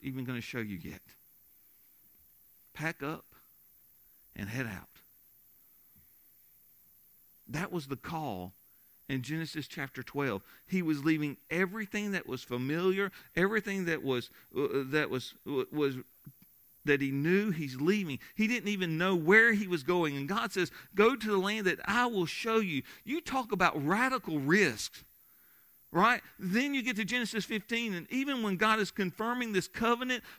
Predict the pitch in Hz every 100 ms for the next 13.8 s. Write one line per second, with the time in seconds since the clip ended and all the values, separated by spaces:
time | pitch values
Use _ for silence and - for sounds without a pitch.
0 | - 220 240 226 - - 185 - 180 160
1 | - 165 151 - 220 226 214 226 170 180
2 | 196 214 185 202 190 185 185 180 214 214
3 | 170 - 208 208 208 208 165 127 - -
4 | 147 139 202 208 175 - - 202 180 180
5 | 202 196 175 147 220 214 - - - 160
6 | 156 131 151 190 214 214 175 165 190 208
7 | 170 147 156 151 139 - 143 135 117 -
8 | - 180 214 202 190 202 202 - 208 214
9 | 202 147 139 160 185 175 - - - 151
10 | 120 104 160 - - 214 202 196 165 -
11 | 196 208 196 - - 156 185 254 269 220
12 | 214 226 208 196 165 196 170 190 185 -
13 | - 220 226 214 170 156 147 131